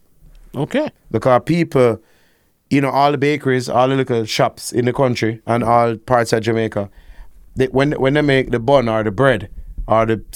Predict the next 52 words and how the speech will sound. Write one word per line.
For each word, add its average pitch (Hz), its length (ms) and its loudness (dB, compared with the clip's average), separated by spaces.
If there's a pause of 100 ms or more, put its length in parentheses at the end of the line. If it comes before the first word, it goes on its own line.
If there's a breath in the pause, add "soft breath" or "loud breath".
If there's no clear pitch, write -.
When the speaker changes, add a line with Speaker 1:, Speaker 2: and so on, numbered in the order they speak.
(200)
Speaker 2:
the, 117 120 0
the 113 220 0
cookies 123 360 -2
or 110 140 0
whatever, 107 280 -2
they 113 100 0
need 117 180 -2
preservatives 110 540 -2
so 123 80 -2
they 104 100 0
could 101 140 -2
last 113 400 0 (160)
Speaker 1:
Yeah. 82 240 -4
Speaker 2:
more 120 140 2
than 113 120 -2
a 101 80 -4
day 113 220 -2
or 98 200 -10
two 117 180 -4
or 98 140 -4
a 101 40 -12
week. 113 340 -4 (400)
The 110 80 -4
preservatives, 117 580 0
you 120 100 2
know, 127 180 -2
everybody 135 420 0
need 123 260 0
it. 98 120 -8 (280)
Speaker 1:
Mm-hmm. 78 180 -10
Speaker 2:
So 104 320 -4 (520)
I 117 80 2
was 120 220 0
doing 117 240 2
that. 123 200 2
So 117 100 -2
big 123 120 0
up 110 120 0
Commercial 120 380 0
Associates, 110 520 -4 (240 soft breath)
'cause 107 140 0
them 107 180 0
bust 104 340 0
me. 127 100 -10 (440 soft breath)
You 117 80 0
understand? 151 400 0
When 127 100 0
me 131 60 2
a 143 120 2
Speaker 1:
Yeah. 147 80 0
Speaker 2:
little 143 180 0
youth, 135 300 0